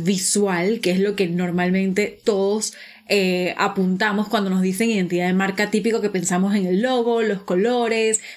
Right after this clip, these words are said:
la, la, la, o la paleta de colores, y en realidad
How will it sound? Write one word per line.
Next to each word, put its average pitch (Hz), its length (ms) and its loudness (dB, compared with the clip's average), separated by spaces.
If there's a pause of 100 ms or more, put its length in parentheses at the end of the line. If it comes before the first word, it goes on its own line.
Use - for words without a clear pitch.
la, 190 320 0
la, 180 280 -2
la, 190 140 -2
o 185 60 0
la 175 140 -2
paleta 202 320 0
de 208 100 0
colores, 240 640 0 (500)
y 226 720 0 (260)
en 247 120 2
realidad 202 680 0